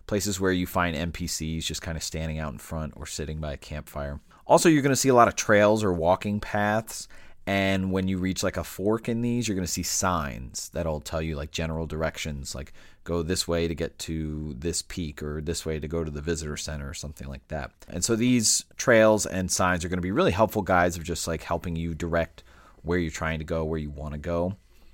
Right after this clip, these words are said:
As you're exploring, you're gonna discover a lot of things.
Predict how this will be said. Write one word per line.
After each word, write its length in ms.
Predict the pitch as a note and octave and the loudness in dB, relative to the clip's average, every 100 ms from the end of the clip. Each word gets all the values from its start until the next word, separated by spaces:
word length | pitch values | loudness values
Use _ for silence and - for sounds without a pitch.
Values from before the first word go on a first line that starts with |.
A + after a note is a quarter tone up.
| _ - | _ 6
As 240 | B2+ F#3+ G3+ | 10 12 10
you're 260 | F#3+ F#3+ | 8 8
exploring, 580 | D3 - - D#3+ D3+ D3+ | 4 -2 0 2 2 2
you're 100 | B2 | 2
gonna 140 | C#3+ | 2
discover 440 | A#2+ - - F#2+ A2 | 2 2 4 6 6
a 60 | |
lot 160 | G#2+ A2 | 8 6
of 80 | A2+ | 4
things. 480 | B2 B2+ D#3+ - | -2 -2 -6 -12